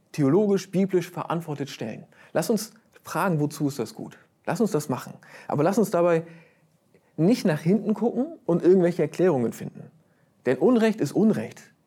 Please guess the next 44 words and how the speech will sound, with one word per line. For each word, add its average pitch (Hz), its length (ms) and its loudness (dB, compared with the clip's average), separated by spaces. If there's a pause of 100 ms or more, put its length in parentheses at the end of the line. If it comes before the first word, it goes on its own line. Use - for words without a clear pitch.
(680)
Und 156 160 2
die 143 120 4
Welt 165 200 2
ist 185 120 0
nicht 175 140 0
so, 180 140 2
wie 180 40 2
sie 202 140 4
sein 220 240 2
sollte. 120 240 -2
Das 131 180 -2
ist 285 220 2
einfach 131 320 -2
so. - 320 -12 (320)
Das 127 160 -2
heißt, 196 160 0
es 175 100 0
bringt 240 220 2
uns 214 160 0
nicht 254 180 0
weiter 180 320 0
zu - 120 -10
fragen, 165 260 -2
warum 180 240 2
musste 190 240 0
das 165 160 -2
so 147 100 -4
kommen? 147 380 -4 (1700)
Es 147 140 -2
bringt 233 180 0
uns 185 140 2
viel 262 180 0
besser, 214 400 -2
wenn 165 160 4
wir 160 60 2
fragen, 170 260 0
wozu 165 300 2
ist - 100 -2
das 165 160 -4
gut? 240 220 0
Wir 151 80 0
schauen 180 220 -4
nach 160 120 -4
vorne. 156 380 -8